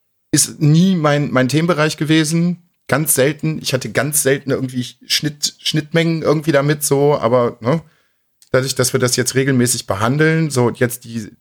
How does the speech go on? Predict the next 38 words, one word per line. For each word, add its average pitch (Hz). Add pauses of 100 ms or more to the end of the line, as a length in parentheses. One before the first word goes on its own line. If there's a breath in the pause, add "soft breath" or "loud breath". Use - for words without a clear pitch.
(140)
so, 107
d-, 107 (140)
wir 107
fangen 131
jetzt 120
wirklich -
so 120
mit 107
den, 101 (180)
den 110
Ground-Sachen 143
an, 139 (440 soft breath)
die, 104
die 107
Ghibli-Sachen, 143
fange 120
ich 131
halt, 120
mich 120
halt -
schon 139
ein 120
bisschen 147
dafür 113
an 117
zu -
interessieren. 110
So 113
ein 107
bisschen. 98
Ich -
würde 143
immer 160
noch 160
sagen, 147
so, 139
es 123
ist, -